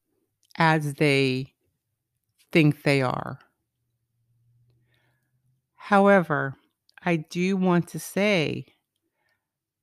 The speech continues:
the pain comes in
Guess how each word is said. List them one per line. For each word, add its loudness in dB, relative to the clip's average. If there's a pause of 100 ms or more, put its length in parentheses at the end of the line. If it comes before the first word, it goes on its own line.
(680)
the -2
pain 0
comes 0
in 0